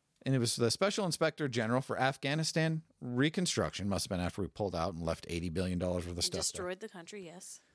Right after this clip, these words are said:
Speaker 1: They spent twenty-eight million dollars on forest pattern camouflage uniforms to use in the deserts of Afghanistan. If you caught Becky's thing there, it's a desert.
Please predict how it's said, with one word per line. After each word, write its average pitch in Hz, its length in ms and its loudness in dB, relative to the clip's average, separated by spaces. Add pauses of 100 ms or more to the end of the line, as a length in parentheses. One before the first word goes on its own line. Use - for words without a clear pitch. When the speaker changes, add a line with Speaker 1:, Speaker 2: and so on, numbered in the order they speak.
(100)
Speaker 1:
They 113 80 0
spent 151 200 0
twenty-eight 165 320 4
million 156 220 6
dollars 143 280 6
on 135 120 0
forest 139 360 4
pattern 135 300 0
camouflage 110 580 2
uniforms 101 500 0
to 110 60 2
use 120 180 6
in 131 80 4
the 127 80 6
deserts 135 600 0
of 117 80 -2
Afghanistan. 90 800 0 (140)
If - 140 -8
you 101 200 0
caught 117 220 0
Becky's 110 320 0
thing 95 260 0
there, 82 220 0 (800)
it's - 100 -2
a 90 60 0
desert. 82 480 0